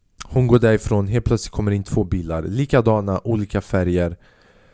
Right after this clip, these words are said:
Som körs av polisen. Det här är vad jag stör mig på. Det var inte så att han kom i en bil med en egen chaufför. Utan han kom med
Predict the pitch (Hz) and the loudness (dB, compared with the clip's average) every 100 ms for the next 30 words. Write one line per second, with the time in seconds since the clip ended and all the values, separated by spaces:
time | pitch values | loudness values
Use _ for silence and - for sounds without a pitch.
0 | _ - - 127 - 226 233 170 - 180 | _ -6 2 4 8 8 10 10 10 6
1 | 160 110 110 170 208 147 117 - 170 127 | 6 2 4 6 8 8 6 6 4 4
2 | 98 - 98 147 214 190 - - 117 - | 0 0 0 0 4 4 4 0 -2 0
3 | - 127 143 139 - _ _ _ _ _ | 4 4 2 -8 -16 _ _ _ _ _
4 | - 131 117 101 87 85 - 107 113 107 | -6 0 2 2 -2 4 4 4 -6 -8
5 | 110 - 98 98 - 104 98 101 95 90 | -10 -4 0 0 -2 -4 -2 -2 -2 -4
6 | - 87 - 87 95 117 - - _ _ | -4 -4 -2 -2 0 -4 -8 -20 _ _
7 | _ _ _ _ _ _ _ _ _ _ | _ _ _ _ _ _ _ _ _ _
8 | - - - 120 117 123 - 220 190 160 | -10 -2 4 6 6 2 8 10 10 6
9 | 127 127 123 | 2 4 4